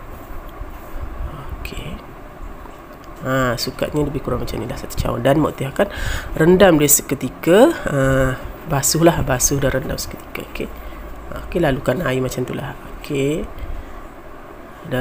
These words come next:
rendam seketika. Lepas tu tutuskanlah. Ha, okey. Okey, sagu yang telah kita tutus tadi, maknanya air dia dah tak ada lah kan. Ha, okey. Baik, lepas tu Mok Teh akan campurkan satu cawan, ha, apa, kelapa yang telah diparut tadi. Ha,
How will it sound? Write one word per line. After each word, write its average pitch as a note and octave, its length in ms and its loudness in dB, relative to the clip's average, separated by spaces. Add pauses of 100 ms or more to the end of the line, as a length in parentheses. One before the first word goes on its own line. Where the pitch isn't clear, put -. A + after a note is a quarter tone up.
rendam B2+ 320 0
seketika. - 480 -8
Lepas - 160 -6
tu F3+ 160 2
tutuskanlah. D#3 720 4
Ha, - 80 -6 (260)
okey. G#3+ 300 -2 (100)
Okey, - 160 -4
sagu C#3 320 4
yang C#3+ 160 6
telah C#3 220 2
kita - 180 -2
tutus - 300 -4
tadi, B2+ 260 0
maknanya C3 400 4
air B2+ 160 2
dia B2+ 240 0
dah - 60 -6
tak C#3 180 0
ada C#3 140 2
lah D3 100 6
kan. D#3 320 8
Ha, D2 60 0 (180)
okey. A3 320 2 (400)
Baik, C3 220 -4
lepas C#3 180 0
tu - 140 0
Mok - 100 -4
Teh - 80 -4
akan C3+ 140 -6
campurkan C3+ 500 2
satu - 320 4
cawan, C#3 400 8 (240)
ha, D#3 380 -2
apa, G#3+ 180 4
kelapa D3 640 6
yang D#3 240 6 (640)
telah F3 160 6
diparut D3 480 2
tadi. - 240 -4
Ha, - 80 -6